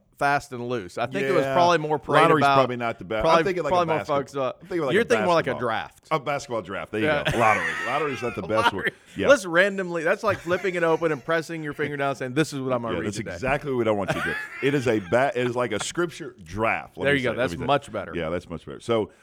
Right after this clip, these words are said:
Speaker 2: we basically went through the entire Bible because you can't
Speaker 1: Yes.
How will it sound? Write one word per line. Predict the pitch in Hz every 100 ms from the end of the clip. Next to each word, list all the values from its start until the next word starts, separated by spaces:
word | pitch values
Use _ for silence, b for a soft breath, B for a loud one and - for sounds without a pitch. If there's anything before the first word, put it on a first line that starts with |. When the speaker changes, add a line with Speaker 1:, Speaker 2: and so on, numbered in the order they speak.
| B
Speaker 2:
we | 117
basically | 123 139 170 - 175 151 143 131 -
went | 101 123 147
through | 151 143
the | 123
entire | 117 101 - 117 135 147
Bible | 107 87 78 90
because | 101 131 120
you | 123
can't | - 110
Speaker 1:
Yes. | - -